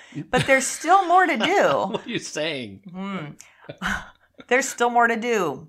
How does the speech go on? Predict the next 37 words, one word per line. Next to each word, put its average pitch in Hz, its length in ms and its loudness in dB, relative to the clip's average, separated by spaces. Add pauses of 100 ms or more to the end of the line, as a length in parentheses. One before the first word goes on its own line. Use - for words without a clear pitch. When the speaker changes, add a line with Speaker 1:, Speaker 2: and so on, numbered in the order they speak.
(160)
Speaker 1:
here 277 540 2
and 247 320 -4
there. 147 320 2 (280)
I 269 120 4
think 254 200 -6
most 247 220 -2
people 262 240 -6
could 262 180 -8
say 311 260 -6
that. - 260 -4 (420)
It's 180 240 -8
easy - 300 -8
to 156 80 -8
sit - 280 -10
back 147 280 -2
in 123 140 -12
shock - 720 -6 (180)
about 143 260 -4
hoarding, 180 560 -4 (240)
you 131 120 -14
know, 117 260 -8
things 147 200 -8
we've 135 140 -6
seen 170 160 -10
on 147 140 -4
T 170 160 -8
V, 202 260 -6 (400)
and 262 100 -8
there 294 140 2
are 277 100 6
reasons 254 460 -4
for - 140 -6
that - 180 -2
kind 95 220 -8
of - 80 -14
thing. 85 380 -8 (520)
But 220 420 4